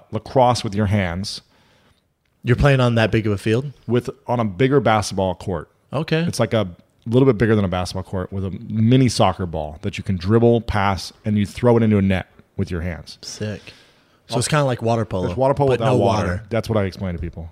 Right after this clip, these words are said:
Speaker 2: Gotcha.
Speaker 1: Yeah. You're the only one who picked that up.
Speaker 2: Yeah, that's
Speaker 1: Interesting.
Speaker 2: dope, man.
Speaker 1: Yeah. So we're the only, we're, we're, we've both played pro sports after completing football
Speaker 2: I like it.
Speaker 1: professionally, which is, like, crazy. But
Speaker 2: That
Speaker 1: you're
Speaker 2: is
Speaker 1: like,
Speaker 2: weird.
Speaker 1: you're, like,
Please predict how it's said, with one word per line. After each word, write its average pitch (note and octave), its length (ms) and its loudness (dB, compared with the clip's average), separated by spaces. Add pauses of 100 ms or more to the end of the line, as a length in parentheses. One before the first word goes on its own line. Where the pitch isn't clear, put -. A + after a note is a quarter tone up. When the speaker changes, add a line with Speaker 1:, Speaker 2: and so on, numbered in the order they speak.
Speaker 2:
Gotcha. F2 520 -8
Speaker 1:
Yeah. E2+ 240 -6 (120)
You're B2+ 120 4
the F#3+ 60 2
only D3 160 2
one C#3+ 100 4
who C#3+ 60 4
picked C3 200 -4
that D3+ 140 -2
up. D#3+ 120 -6
Speaker 2:
Yeah, A2 260 -4
that's F#2 140 -2
Speaker 1:
Interesting. F#2 240 -4
Speaker 2:
dope, D3 280 2
man. A2+ 300 -6 (380)
Speaker 1:
Yeah. G2 240 -2 (180)
So B2+ 420 0
we're C3+ 120 2
the D#3 60 4
only, F#3 300 2
we're, D3 280 0
we're, B2+ 340 2 (380)
we've A2+ 120 -2
both D3 400 0 (200)
played A#2 380 0 (140)
pro A#2+ 240 2
sports G#2 420 0
after G2+ 400 -4
completing F#2 880 -4
football E2 560 -4
Speaker 2:
I G#2 100 0
like G#2 300 2
it. G2 120 0
Speaker 1:
professionally, F2+ 540 0 (720)
which A2 200 2
is, F#2 100 -4
like, G2 380 -6
crazy. G2 400 -2
But G#2+ 220 -2
Speaker 2:
That A2 60 -2
Speaker 1:
you're A2+ 100 4
Speaker 2:
is A2+ 60 2
Speaker 1:
like, G#2+ 160 0
Speaker 2:
weird. F#2+ 200 -6
Speaker 1:
you're, A#2+ 120 2
like, A2+ 260 0